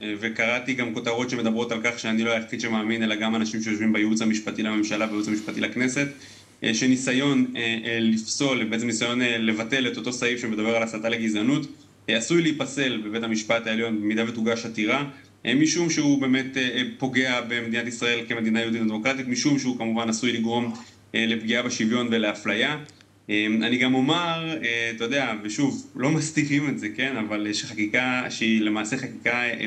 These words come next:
פרסונלית לחלוטין, אה, משום שברור לנו למה הסעיף הזה מתבטל ואת מי רוצים להכניס, אה, באמצעות הביטול שלו. אה, עשויה גם להביא ל-, לפסילה פרוצדורלית, אה, של החקיקה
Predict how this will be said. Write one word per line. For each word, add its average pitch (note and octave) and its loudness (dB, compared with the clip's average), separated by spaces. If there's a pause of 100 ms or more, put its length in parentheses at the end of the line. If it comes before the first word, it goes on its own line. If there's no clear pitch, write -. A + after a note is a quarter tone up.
פרסונלית C#3+ 0
לחלוטין, A#2 0 (420)
אה, A2+ 2
משום B2 2
שברור D3 4
לנו C3+ 4
למה B2 2
הסעיף A2+ -4
הזה A2 0
מתבטל G#2 2
ואת G#2 -2
מי A2 2
רוצים A2 2
להכניס, G#2+ 0 (360)
אה, G#2+ 0
באמצעות A2 0
הביטול A2+ 2
שלו. B2 0 (480)
אה, G#2+ 2
עשויה B2 0
גם B2+ 2
להביא A#2 0
ל-, A#2 2
לפסילה A2+ 0 (200)
פרוצדורלית, A#2+ 0 (200)
אה, A2 0
של G#2+ -2
החקיקה G#2+ 0